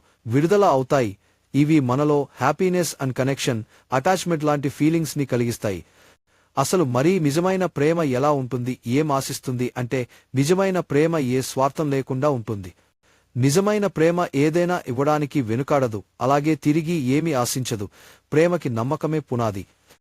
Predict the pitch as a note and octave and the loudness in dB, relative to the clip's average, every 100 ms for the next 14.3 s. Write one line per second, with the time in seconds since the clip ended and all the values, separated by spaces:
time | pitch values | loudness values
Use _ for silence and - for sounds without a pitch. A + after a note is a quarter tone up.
0 | _ _ _ _ B2 C#3 G3+ G3+ F3 F3+ | _ _ _ _ -2 2 2 2 2 2
1 | E3+ - - - D#3 D#3+ D#3+ - D#3 - | 2 0 -2 0 -2 0 -2 0 -2 0
2 | D#3 C#3 D3 D#3 C3+ A#2 A#2 A2 G2 _ | 0 0 -2 -2 -2 0 0 -2 -8 _
3 | B2+ D3+ D#3+ D#3+ B2 A#2+ D#3 F3 F3 C3+ | 0 0 0 -2 0 2 2 0 0 -2
4 | D3 D3+ C#3 C3+ C#3 B2+ A2 - F#2+ _ | 0 -2 0 0 0 -2 -6 -6 -8 _
5 | - _ B2+ D3+ E3+ C#3 A#2+ - C3 G#2+ | -20 _ 0 2 0 0 -2 -2 -2 -4
6 | _ _ _ _ B2 D3 D#3 B2 C#3 F3 | _ _ _ _ 2 2 4 2 2 2
7 | C#3+ D3 D3 C#3 A#2+ _ A#2+ C#3+ D#3 C#3+ | 0 0 0 0 -4 _ -2 -2 -2 -2
8 | A2+ B2 D3+ C#3+ - A#2+ G#2 _ _ _ | -2 0 0 -2 -2 -4 -4 _ _ _
9 | _ - C3+ F3+ G3 F3+ F#3 C#3 C#3+ D#3 | _ -2 2 4 2 0 -4 -2 0 0
10 | D3 C3 D3+ E3 D#3 C3+ F3 D#3 - D#3 | 2 0 0 0 -2 -2 -2 -4 -2 -4
11 | E3+ E3 - B2+ - A2 F#2+ E2+ _ _ | 0 -2 0 -4 -4 -8 -8 -14 _ _
12 | _ C3 C3+ F#3 G3+ G3+ F3+ C#3+ D#3 E3+ | _ -2 2 2 2 0 0 2 2 2
13 | D3 C#3 D#3+ D#3+ - C3 - E3+ C#3 B2 | 0 0 0 0 -2 -4 -2 -2 -2 -4
14 | A#2+ G#2 | -6 -8